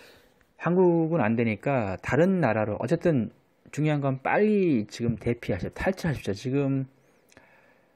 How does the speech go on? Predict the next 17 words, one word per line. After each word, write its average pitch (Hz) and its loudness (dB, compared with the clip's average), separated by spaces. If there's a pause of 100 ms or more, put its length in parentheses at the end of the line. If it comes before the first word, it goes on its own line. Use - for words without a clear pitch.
어, 110 -4
제가 135 4 (100)
계속 - -4
방송에서 131 0
말씀드렸지만 117 -2 (880)
이 113 -8
사월 180 2
이십일일 131 2 (340)
어제입니다. 120 0 (440)
여덟 143 2
시, 156 -12
저녁 123 2
여덟, 104 2
여덟 123 4
시 143 -2
사십육 123 0
분에 110 2